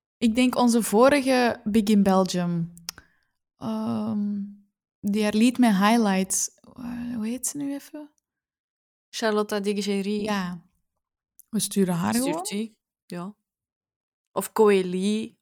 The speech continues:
Speaker 2: of
Speaker 1: Ah, ja.
Speaker 2: we, we hebben echt veel talent, ze vriendjes.
Speaker 1: Ja, ja, ja.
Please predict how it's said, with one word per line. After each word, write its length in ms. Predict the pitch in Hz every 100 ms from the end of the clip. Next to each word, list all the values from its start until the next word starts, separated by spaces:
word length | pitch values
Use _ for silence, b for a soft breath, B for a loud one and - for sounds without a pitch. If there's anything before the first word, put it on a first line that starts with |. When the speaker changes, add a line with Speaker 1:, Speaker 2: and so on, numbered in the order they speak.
| -
Speaker 2:
of 340 | 196 190 -
Speaker 1:
Ah, 260 | 403 508 285
ja. 260 | 196 170 - _
Speaker 2:
we, 180 | 185 -
we 80 | -
hebben 240 | 196 190 -
echt 360 | - 233 - -
veel 320 | 233 269 269
talent, 500 | 208 190 208 254 294
ze 160 | 294
vriendjes. 680 | 262 302 359 359 392 262 -
Speaker 1:
Ja, 240 | 220 226 233
ja, 160 | 233
ja. 400 | 233 240 220 190